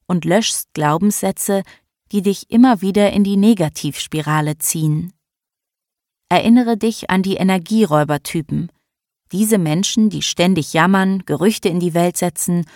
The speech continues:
schwarz sehen und katastrophisieren oder sich rücksichtslos und aggressiv verhalten, wollen, dass du ihnen deine Aufmerksamkeit schenkst, dass du ihnen zuhörst.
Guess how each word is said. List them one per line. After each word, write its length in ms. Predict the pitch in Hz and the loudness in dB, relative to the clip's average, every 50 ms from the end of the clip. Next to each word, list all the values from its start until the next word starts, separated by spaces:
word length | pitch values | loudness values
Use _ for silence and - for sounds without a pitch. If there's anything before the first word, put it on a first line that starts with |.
| _ _ _ _ _ _ _ | _ _ _ _ _ _ _
schwarz 560 | - - - 147 143 175 208 208 - - - | -14 -8 -2 0 0 0 0 -2 -2 -4 -4
sehen 460 | - 180 190 196 208 214 220 226 226 | 0 0 2 2 4 4 4 4 2
und 300 | - - 165 165 139 - | 2 0 -2 -4 -4 -4
katastrophisieren 1300 | - 190 190 - 185 165 - - - 170 160 - 165 151 135 135 160 196 233 240 - 226 240 247 254 269 - _ - | -2 -4 -2 -2 -2 -4 -4 -4 -6 -6 -4 -4 -4 -4 -4 -4 -2 0 0 2 2 4 4 4 2 0 -6 _ -10
oder 180 | 156 147 135 131 | -8 -6 -6 -6
sich 300 | - 139 147 - - 185 | -6 -8 -10 -6 0 0
rücksichtslos 800 | 233 226 - - - 165 147 - - - 165 170 190 214 - - | 0 0 0 -4 -8 -8 -8 -8 -8 -6 -4 -2 -2 -2 -2 -4
und 160 | - - - | -4 -4 -4
aggressiv 560 | - 156 151 151 151 143 - - 208 220 233 | -6 -6 -6 -4 -2 0 0 2 2 0 -2
verhalten, 680 | - - - 160 151 143 156 156 170 160 - 196 196 202 190 _ _ _ _ _ _ _ - | -2 -2 -4 -2 0 0 0 0 0 0 0 0 0 0 0 _ _ _ _ _ _ _ -4
wollen, 520 | 147 160 170 185 220 240 247 254 269 320 _ _ _ - | 0 2 2 2 4 4 4 2 2 0 _ _ _ -4
dass 160 | 196 196 - | -2 -2 -2
du 80 | - 220 | -2 -2
ihnen 300 | - - 214 214 214 208 | 0 4 4 4 6 4
deine 260 | 202 196 190 196 196 - | 4 4 2 2 0 0
Aufmerksamkeit 840 | - 214 220 - - 160 151 - - 156 160 156 - - 160 151 - | 0 0 0 0 -2 -6 -6 -4 -4 -6 -6 -6 -6 -6 -6 -4 -4
schenkst, 500 | - - 170 170 190 214 214 - - - _ _ _ _ _ _ _ | -4 -2 0 0 0 0 0 -2 -6 -10 _ _ _ _ _ _ _
dass 180 | - 185 175 - | -6 -4 -4 -4
du 80 | - 196 | -4 -2
ihnen 320 | - 202 202 208 208 208 | 0 2 2 4 2 2
zuhörst. 840 | - - - 240 226 175 131 139 147 - - - - - - - | 0 0 0 2 2 0 0 -2 -6 -6 -8 -10 -12 -12 -16 -20